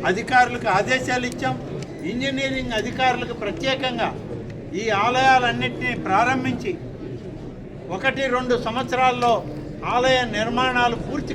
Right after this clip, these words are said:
కావాలని చెప్పి అందరికీ ఆదేశాలు ఇవ్వడం కూడా జరిగింది. గతంలో మొదలుపెట్టి ఆపేసినటువంటివి కానీ ఇప్పుడు మేము మంజూరు చేసినటువంటివన్నీ కలిపితే వెయ్యిన్ని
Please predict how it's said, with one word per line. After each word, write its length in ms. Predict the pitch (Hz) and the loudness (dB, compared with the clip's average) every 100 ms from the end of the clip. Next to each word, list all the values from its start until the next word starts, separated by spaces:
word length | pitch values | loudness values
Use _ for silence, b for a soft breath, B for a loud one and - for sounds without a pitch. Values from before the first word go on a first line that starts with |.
| 247 | 2
కావాలని 400 | 226 220 214 208 | 4 2 0 -4
చెప్పి 260 | 202 202 180 156 - - - - - 180 | -4 0 0 0 -6 -8 -10 -10 -8 -8
అందరికీ 420 | 226 240 220 240 185 | -2 -2 -2 -4 -2
ఆదేశాలు 460 | 180 202 190 196 180 | 0 0 -2 -2 -4
ఇవ్వడం 240 | 175 175 160 175 | -4 -4 -4 -6
కూడా 160 | 165 160 156 | -6 -6 -6
జరిగింది. 360 | 160 160 143 - - - - - - - | -6 -6 -8 -8 -8 -8 -10 -10 -12 -6
గతంలో 400 | 175 196 254 254 254 240 | -4 0 0 4 2 2
మొదలుపెట్టి 520 | 240 262 262 254 254 220 | 4 6 6 6 6 4
ఆపేసినటువంటివి 960 | - 262 247 247 247 247 240 247 247 240 | 4 2 2 -2 -4 -4 -6 -6 -6 -6
కానీ 220 | 240 262 285 - - - - 180 | -4 -4 -6 -6 -8 -6 -6 -6
ఇప్పుడు 240 | - 240 240 214 | -2 2 2 2
మేము 180 | 220 208 190 | -2 -2 -2
మంజూరు 320 | 208 254 247 240 | -2 -4 -2 -2
చేసినటువంటివన్నీ 880 | 226 220 226 214 208 196 180 185 - 185 | -2 -2 -6 -6 -4 -4 -4 -4 -4 -4
కలిపితే 380 | 185 165 196 175 156 160 160 123 - - - | -2 0 0 0 -4 -6 -6 -8 -8 -8 -2
వెయ్యిన్ని 540 | 208 262 285 - 185 | 0 2 0 0 -2